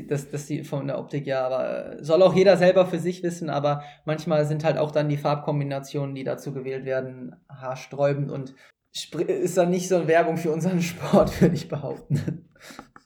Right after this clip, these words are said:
Speaker 2: Ja, sehr gut. Dann, ähm, ja, haben wir noch quasi jetzt so die, äh, letzte, äh, Kategorie. Und zwar, ähm, es geht's da um die, um die Gästeliste. Du darfst jemanden hier quasi auf die Gästeliste setzen,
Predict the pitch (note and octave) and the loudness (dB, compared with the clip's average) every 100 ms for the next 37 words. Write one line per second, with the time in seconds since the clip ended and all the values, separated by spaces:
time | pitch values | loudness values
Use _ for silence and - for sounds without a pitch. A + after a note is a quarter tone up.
0 | - - - - _ - - - - - | -10 -8 -10 -10 _ -16 -4 -4 -4 -12
1 | - A3+ - G3+ - F#3+ B2+ B2+ A#2 A#2+ | -8 -6 -6 -10 -12 -14 -6 -4 0 0
2 | C#3 B2 A2 - - - C3 D3 F3 F3+ | 0 0 -4 -10 -20 -8 2 4 4 2
3 | E3 E3 D#3+ E3 F3 - F#3 A2+ A2 E3 | 2 2 2 -4 -8 -2 0 0 -2 0
4 | F3 E3 C#3+ E3 D#3 D#3 D3 C#3+ D3 C#3+ | 2 2 0 0 0 2 2 2 2 2
5 | C3+ C3+ C#3 B2+ B2+ B2+ B2 A2+ A#2 B2 | 2 2 2 2 2 2 2 -2 -4 -4
6 | A#2+ A#2+ B2 F3 - F#3+ F#3+ G#3 - E3+ | -2 -2 -2 -4 -6 -6 -4 -4 -4 -4
7 | D3+ D#3 - D#3+ D3 G3 D#3 C3 - C#3+ | -4 -8 -8 -4 -4 -2 -2 -2 0 2
8 | D3+ C3 C3+ C3+ C3+ - - - C3+ D#3+ | 2 0 -2 -2 -6 -8 -6 -6 -2 -2
9 | - D3+ C#3+ D3 D3 C3+ C#3 C#3 C3+ C3 | 0 0 0 0 -2 0 0 0 -2 -2
10 | D3+ G3 G#3 B2+ G#2 A#2+ A2 C3 D3 D#3+ | 0 -2 -2 -4 -4 -4 -2 -2 -2 -4
11 | D3 D3+ C#3+ D3 - C#3 C#3+ D3 A#2 C3 | -4 -4 -4 -4 -4 -4 -2 -2 -4 -6
12 | C#3 C#3 F3 E3+ B2 B2+ A#2+ B2 - | -6 -4 -4 -4 -6 -4 -4 -4 -6